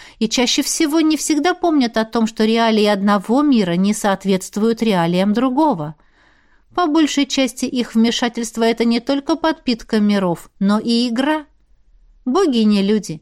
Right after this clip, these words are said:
Эти существа живут и руководствуются своей неординарной логикой и своими принципами, охраняя лишь одно — равновесие мироздания,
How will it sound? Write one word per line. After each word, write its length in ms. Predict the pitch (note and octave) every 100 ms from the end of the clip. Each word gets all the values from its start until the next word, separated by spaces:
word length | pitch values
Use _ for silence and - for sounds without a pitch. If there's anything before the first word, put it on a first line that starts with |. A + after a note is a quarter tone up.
| _
Эти 240 | C4 C4+
существа 580 | C4+ B3+ - A#3 A3 B3
живут 460 | A#3 A#3 A3+ C4+ A#3
и 60 |
руководствуются 1000 | A3 A3 G#3+ G3+ A3 A3+ - G#3 G3+ A3
своей 520 | - F#3+ G3 F#3+ A3+ A3+
неординарной 880 | A3 G#3+ G3+ G#3 G3+ A3+ B3+ A#3+
логикой 580 | A#3 A#3+ C4+ A3+ A3 E3+
и 100 | -
своими 380 | - F3 E3 F3
принципами, 760 | F#3 A3+ C#4 - G3 E3+ E3 - - - -
охраняя 560 | D4+ - A#3+ A3+ A3+ G#3+
лишь 220 | G#3+ -
одно — 500 | G#3 F#3 F#3 E3+ - _ _
равновесие 1000 | G3 G#3+ F#3+ F#3 F3 G3+ A3 - A#3 A3+
мироздания, 880 | G3 F#3+ F#3 E3+ F3+ D#3+ D#3 D3+